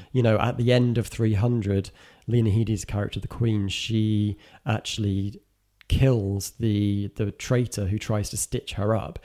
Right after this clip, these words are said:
She doesn't wait for a, a man to come flying in and save her.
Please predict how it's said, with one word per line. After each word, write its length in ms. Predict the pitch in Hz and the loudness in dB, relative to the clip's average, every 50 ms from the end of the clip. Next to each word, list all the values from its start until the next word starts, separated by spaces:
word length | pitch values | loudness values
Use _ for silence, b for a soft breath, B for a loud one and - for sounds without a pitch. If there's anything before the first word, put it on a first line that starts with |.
| B B B | B B B
She 140 | B - 135 | B 0 2
doesn't 220 | 123 127 117 107 | 2 2 2 2
wait 200 | 113 117 117 - | 2 2 2 0
for 200 | - - 117 110 | -4 -4 -2 -2
a, 80 | 107 104 | -2 -2
a 160 | - - 107 | -2 -2 -2
man 380 | 107 110 110 110 113 110 110 107 | -2 0 0 0 0 0 -2 -2
to 100 | - - | -4 -6
come 180 | - 104 98 | -4 -4 -4
flying 420 | 92 - - 107 98 95 95 95 95 | -4 -4 -4 -4 -2 -2 -2 -2 -2
in 100 | 92 95 | -4 -4
and 120 | 95 92 | -4 -4
save 320 | - - 104 104 107 107 - | -4 -2 -2 -2 -2 -4 -6
her. 260 | 110 - - - - | -6 -6 -6 -8 -10